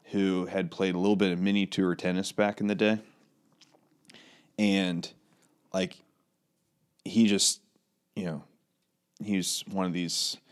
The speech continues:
you know, seven or eight figures a year attorney guys now in New York City. So, like, he'd go and,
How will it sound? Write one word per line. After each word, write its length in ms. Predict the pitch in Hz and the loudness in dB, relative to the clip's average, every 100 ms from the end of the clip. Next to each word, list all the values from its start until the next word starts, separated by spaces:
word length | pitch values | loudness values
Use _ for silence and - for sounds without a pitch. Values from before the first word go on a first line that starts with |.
| _ - | _ -8
you 80 | 87 | -6
know, 60 | |
seven 340 | 85 - 98 90 | -2 2 2 0
or 60 | 90 | -2
eight 160 | 85 | -4
figures 460 | - 90 82 80 - | -2 -4 -2 -6 -4
a 60 | |
year 240 | 85 85 85 | -4 -4 -4
attorney 640 | 80 - 87 87 80 78 - | -6 -6 -4 -4 -4 -8 -8
guys 400 | 78 78 82 82 | -8 -6 -6 -6
now 220 | 82 76 | -6 -6
in 60 | |
New 60 | 82 | -8
York 220 | 76 82 | -8 -6
City. 380 | - 107 85 - - - - - - _ - | 0 0 0 -8 -20 -20 -20 -20 -20 _ -6
So, 480 | - 110 95 90 85 _ _ _ _ _ - | 2 2 4 0 -2 _ _ _ _ _ 0
like, 240 | 107 95 | 2 2
he'd 280 | 135 151 113 | 2 2 6
go 580 | 110 104 95 95 101 - _ _ _ _ _ _ - | 8 8 6 4 2 -6 _ _ _ _ _ _ -2
and, 380 | 101 90 85 | 0 0 -2